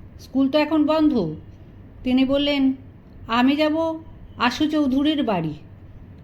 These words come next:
আমি বললুম, "ও, আপনি বুঝি আমাদের নতুন হেডমাস্টার?"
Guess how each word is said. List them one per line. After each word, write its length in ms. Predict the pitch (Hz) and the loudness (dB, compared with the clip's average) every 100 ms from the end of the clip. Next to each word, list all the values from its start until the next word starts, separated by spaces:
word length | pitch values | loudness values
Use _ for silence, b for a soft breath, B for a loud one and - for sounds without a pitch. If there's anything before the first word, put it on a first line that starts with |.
| - - - | -20 -20 -10
আমি 260 | 220 247 302 | -2 0 0
বললুম, 540 | 359 359 311 277 294 - - - | 0 0 2 2 -2 -6 -10 0
"ও, 340 | 302 339 226 170 - - - - | 2 2 0 -4 -14 -20 -20 -6
আপনি 380 | 214 190 202 262 | -4 0 2 4
বুঝি 280 | 311 330 359 | 2 2 2
আমাদের 340 | 320 311 330 | 2 2 2
নতুন 340 | 269 226 294 | 2 2 2
হেডমাস্টার?" 680 | 311 339 294 262 - 226 254 | 2 2 2 0 0 0 0